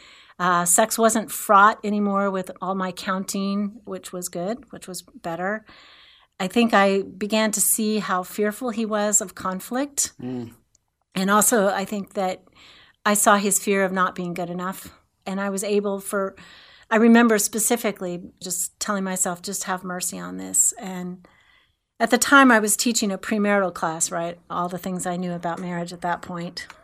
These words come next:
Speaker 1: <laughs> But w-, what struck me was that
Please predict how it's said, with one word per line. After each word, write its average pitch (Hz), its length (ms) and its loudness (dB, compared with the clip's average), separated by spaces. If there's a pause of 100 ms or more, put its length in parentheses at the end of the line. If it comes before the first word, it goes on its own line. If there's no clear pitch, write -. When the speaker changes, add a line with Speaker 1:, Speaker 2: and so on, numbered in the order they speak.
(140)
Speaker 1:
<laughs> - 1200 -2 (960)
But 269 280 6
w-, 330 320 -4
what 240 300 4
struck 370 360 6
me 220 260 6
was 202 360 0
that 196 240 -2